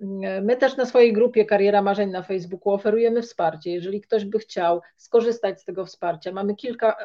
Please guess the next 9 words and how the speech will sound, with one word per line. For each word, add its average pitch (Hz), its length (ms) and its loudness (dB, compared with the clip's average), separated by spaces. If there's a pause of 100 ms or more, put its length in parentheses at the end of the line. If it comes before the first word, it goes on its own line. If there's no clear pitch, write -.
osób, 214 300 -4
które 208 220 -2
naprawdę, 214 560 0 (480)
e, - 20 0
e, 202 600 2 (340)
pro 226 140 6
bono 220 560 6 (180)
chętnie 240 460 2
pomogą, 190 600 -2